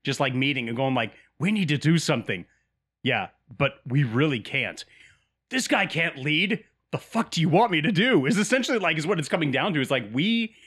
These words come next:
can't do anything. This guy,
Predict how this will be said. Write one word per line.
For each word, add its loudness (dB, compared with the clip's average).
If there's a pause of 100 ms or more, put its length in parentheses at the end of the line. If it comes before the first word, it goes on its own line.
(200)
can't -6
do 2
anything. -2 (300)
This -6
guy, 0